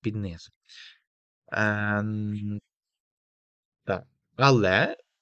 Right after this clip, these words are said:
загальний тренд не був зломлений, тому що злом тренду у нас буде відбуватися на відмітці, е, дві тисячі двісті. Це так званий є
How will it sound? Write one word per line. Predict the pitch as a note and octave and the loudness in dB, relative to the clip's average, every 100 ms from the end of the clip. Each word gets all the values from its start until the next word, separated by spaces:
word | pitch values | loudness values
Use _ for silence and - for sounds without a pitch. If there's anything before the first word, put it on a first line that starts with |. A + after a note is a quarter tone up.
| _ _ _ | _ _ _
загальний | B2 A#2+ A#2 B2 A#2+ A2 G#2+ | 0 6 6 8 6 6 2
тренд | G#2+ - D3 G3+ - B2+ - | 0 0 0 0 -2 -4 -2
не | B2 B2+ | 2 4
був | A#2+ A2+ G2 G2 | 4 2 0 -2
зломлений, | G#2+ B2 E3 F3+ D#3 | 0 2 2 -2 -4
тому | C#3 A2+ A2 | -6 -6 -6
що | - G#2+ G#2 G2+ G2+ | -4 -2 0 0 -2
злом | G#2+ A2+ B2 A#2+ | -4 -2 0 0
тренду | - A#2 C#3+ C3+ A2+ | -2 -2 0 -2 -2
у | |
нас | A2 B2+ C3 | 0 -2 -2
буде | A2+ A#2 B2 | -4 -2 0
відбуватися | G#2+ G2+ G2+ A#2 B2 - A2+ | 0 -2 0 0 0 -6 -6
на | A2 F#2+ | -6 -6
відмітці, | G2 G2+ A2 - - G#2 G#2 - - _ _ _ G#2+ - _ _ _ _ _ _ _ _ _ _ - | -4 -6 -6 -10 -6 -6 -6 -20 -20 _ _ _ -20 -20 _ _ _ _ _ _ _ _ _ _ 0
е, | A2+ G#2+ G#2 | 4 6 4
дві | G#2+ A2 A2+ | -2 0 0
тисячі | G2+ C3 C3+ A#2+ - A#2 | 2 0 2 0 0 -2
двісті. | A2 A#2+ A2+ - - G2 _ _ | 0 2 2 0 -6 -8 _ _
Це | - B2 | -6 -2
так | C3 G#2+ | -2 -2
званий | G#2 A2+ A#2 G#2+ G2+ | 2 2 4 0 4
є | G2+ G2 | 6 4